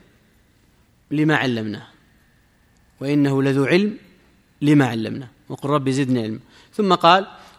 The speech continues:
"ولكن أكثر الناس لا يعلمون"، لا يعلمون حقيقة العلم، ولا يعلمون أسباب طلب العلم،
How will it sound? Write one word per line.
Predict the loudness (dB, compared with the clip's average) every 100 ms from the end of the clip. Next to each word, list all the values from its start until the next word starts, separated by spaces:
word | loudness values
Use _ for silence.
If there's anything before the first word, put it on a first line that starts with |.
| -4
"ولكن | 2 4 4 2 0 0
أكثر | -2 -6 -4 -2
الناس | 0 0 0 0 -4 -14 -20 -20 _ 0
لا | 2
يعلمون"، | 2 0 -6 -12 -18 _ _ _ _ _ _ _ _ _ _ _ _ _ _ _ _ _ _ _ _ _ _ _ _ _ _ _ 0
لا | 4 6
يعلمون | 6 4 4 2 -2 -8 -18 -20 _
حقيقة | -16 -8 -6 -6 -4
العلم، | 0 0 0 -6 -20 _ -20 -20 -4
ولا | 2 4
يعلمون | 4 2 2 0
أسباب | 0 2 2
طلب | 2 0 0
العلم، | 0 -2